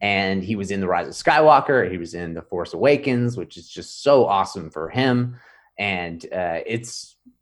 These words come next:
he is the, the ultimate fan, and the fact that he gives the constant shout outs, it's nice that Star Wars was kind of able to give those shout outs back to him, and his relationship with J J is obviously the reason for that.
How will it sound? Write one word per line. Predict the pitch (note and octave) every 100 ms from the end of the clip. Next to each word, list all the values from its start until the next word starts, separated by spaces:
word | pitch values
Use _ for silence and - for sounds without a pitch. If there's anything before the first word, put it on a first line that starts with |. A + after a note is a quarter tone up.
| _ _ -
he | _ _ C3 B2+ B2
is | A#2 A#2+
the, | B2 A#2+ A2+ A2
the | G#2+ A#2 B2
ultimate | C#3 C3 - A2 G2 - _
fan, | - G2 D#2+ B1+ B1 -
and | F#2 F2+
the |
fact | F#2 F#2 F2+
that | F#2+
he | F#2+ A2+
gives | G#2 G2+ G2 -
the | F#2+ F#2
constant | - F#2+ F#2 G2+ E2+
shout | G2+ F2+
outs, | F2 F2 E2+
it's | D#2+ F#2+
nice | E2+ -
that | - E2+ - _ -
Star | - F2 D#2+
Wars | E2 E2 D#2+
was | -
kind | E2+
of | E2
able | E2 D#2+
to | E2+
give | E2+ D#2+ D#2+
those | E2+ D#2 -
shout | F#2+ E2
outs | D#2 -
back | E2+ E2 -
to | D#2+
him, | E2+ D#2 D#2
and | D2+ - -
his | A2+
relationship | A2+ G2 G#2+ F#2+ G2
with | F#2
J | - F2+ E2+
J | F2+ E2
is | F2
obviously | E2 E2+ -
the | E2
reason | F#2 F#2+ E2 E2
for | E2
that. | D#2+ F2+ -